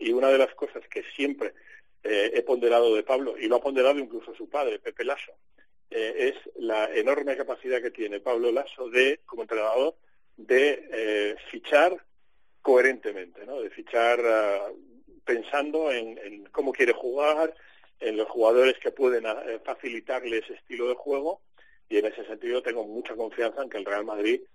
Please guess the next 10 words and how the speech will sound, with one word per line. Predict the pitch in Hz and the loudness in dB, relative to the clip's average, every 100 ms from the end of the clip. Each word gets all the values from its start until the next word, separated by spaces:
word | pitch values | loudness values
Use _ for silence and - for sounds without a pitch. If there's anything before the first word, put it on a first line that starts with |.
| _ _ _ | _ _ _
se | - 117 | 0 4
va | |
a | 110 | 4
reforzar | 110 120 117 110 | 2 0 2 2
muy | 110 | 2
bien, | 113 156 | 2 0
afortunadamente | 101 - 110 117 123 123 135 139 120 | -2 -2 -2 0 2 4 2 -2 -6
para | 113 | -2
la | 113 110 | 0 0
Liga | 113 127 | 0 -2